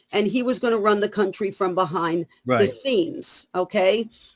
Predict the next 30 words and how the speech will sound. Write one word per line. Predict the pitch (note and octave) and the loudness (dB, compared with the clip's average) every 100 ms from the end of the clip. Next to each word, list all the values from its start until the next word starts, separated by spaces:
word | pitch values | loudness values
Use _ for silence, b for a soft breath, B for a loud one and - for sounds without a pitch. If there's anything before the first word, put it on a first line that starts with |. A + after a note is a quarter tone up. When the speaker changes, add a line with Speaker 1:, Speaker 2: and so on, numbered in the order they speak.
| - | -2
Speaker 1:
And | G#3 G#3+ | 0 4
this | B3 - | 4 4
was | A3+ A3 | 4 2
the | F3 | 0
tip-off | G#3 C#4 - F#3 E3 - | 2 2 4 2 0 -6
for | D#3+ | -10
this, | D#3+ - - | -10 -10 -4
that | F#3 F3+ - | -2 -2 -2
he | A#3 | -4
was | G#3 F3 | -2 2
going | A3+ A#3+ C4+ | 2 4 0
to | C4+ | 0
attempt | C4+ - G#3 F#3 | -2 0 0 0
this, | G3 G3+ B B - | -2 -2 B B 4
but | B3 | 4
he | B3 | 6
wasn't | A3 C#4+ D#4+ C4 | 6 6 6 6
going | C#4+ C4+ C4+ | 4 4 2
to | - B3+ | 2 -2
succeed. | - G#3 - - - D4 A#3+ D#3 C3 D#3 - B B | 2 0 0 -8 0 2 2 -2 -6 -14 -18 B B
So | - C4 B3 | 0 4 6
even | D#4 F4 E4 | 6 6 6
though | D4+ | 6
American | C#4 C#4 C#4 C#4 B3 | 6 6 6 4 0
Pharaoh | G#3 D#4 D4+ D4 B3+ G3 F3+ G3 G3 B B | 0 2 4 6 6 4 4 2 -2 B B
had | A#3 A#3 G#3 | 0 0 0
won | G#3+ D4 C#4+ G#3 A3 G#3+ - _ _ - | 2 4 6 4 0 -4 -10 _ _ -2
the | A3 | 0
Triple | - B3+ A3 | 2 2 2
Crown, | G3+ A3 F#3 E3 D3+ G3+ | -4 0 2 2 0 -2